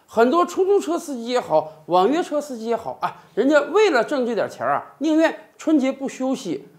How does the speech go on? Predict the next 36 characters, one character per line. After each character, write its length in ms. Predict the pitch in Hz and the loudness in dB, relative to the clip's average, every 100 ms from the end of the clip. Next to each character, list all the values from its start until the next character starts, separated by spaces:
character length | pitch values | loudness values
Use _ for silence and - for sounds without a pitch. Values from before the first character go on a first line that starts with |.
| _ _ - | _ _ -6
多 180 | 285 302 | -2 0
出 200 | 247 262 | -2 -4
车， 360 | 220 233 220 - | 0 0 0 -2
多 140 | 247 | -2
挣 160 | 240 208 | 0 -2
钱。 340 | 139 147 - - _ | -2 -4 -6 -16 _
相 240 | - 359 392 | 0 4 8
应 160 | 415 | 8
的 80 | 330 | 8
呢， 180 | 269 226 - | 4 -4 -10
也 180 | 185 185 | 0 0
服 320 | 185 220 349 | 0 -8 -4
务 80 | 392 | 0
了 100 | 240 | 0
我 120 | 175 | 0
们 120 | 160 185 | -2 -6
需 160 | - | -2
要 120 | 262 | -2
打 120 | - 123 | -2 -8
车 160 | 165 | -8
的 80 | 160 | -8
人。 160 | 104 - _ - | -8 -14 _ 0
然 160 | 202 | 6
而， 340 | 214 165 - - _ | 6 6 -2 -20 _
这 160 | - 392 | 2 4
个 80 | 302 | 4
春 220 | - 226 | 2 0
节 340 | 160 151 - - _ | 2 -2 -4 -20 _
恐 220 | - 143 | -8 -8
怕 180 | 139 180 | -4 -4
真 160 | 160 156 | -4 -8
是 120 | 147 | -8
很 200 | - 113 | -12 -16
惨， 220 | - - - | -16 -20 -4
而 220 | 180 330 | -2 0
且 260 | 180 175 | 0 -2